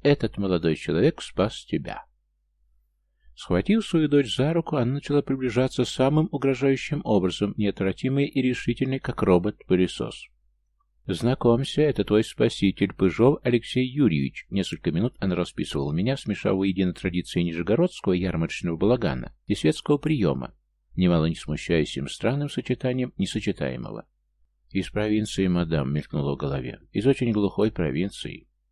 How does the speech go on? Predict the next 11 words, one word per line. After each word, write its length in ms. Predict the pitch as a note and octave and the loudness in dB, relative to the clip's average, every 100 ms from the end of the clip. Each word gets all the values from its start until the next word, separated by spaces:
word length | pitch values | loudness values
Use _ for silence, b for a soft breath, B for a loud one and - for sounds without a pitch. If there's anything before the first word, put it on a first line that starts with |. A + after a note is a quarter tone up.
| _ _ _ _ | _ _ _ _
На 140 | F#2+ G2 | -2 2
меня 260 | A#2+ F#3 | 4 4
тем 200 | F#3+ D#3+ | 4 4
временем 360 | C#3+ D3+ C#3+ C#3 | 4 2 2 0
уже 160 | C3 | 0
собирался 560 | B2+ B2 A#2 B2 - A2+ | 0 2 2 2 0 -2
народ, 380 | A#2 A2 E2 - | 0 4 2 2
как 180 | E2+ G2+ | -4 -4
на 80 | |
цирковое 540 | E2+ F2 - F#2+ F#2+ F2 | -4 -4 0 2 4 2
представление. 880 | G2 - - G2 D2 A#2+ A#2+ A2+ | 0 -4 -2 0 0 -4 -6 -10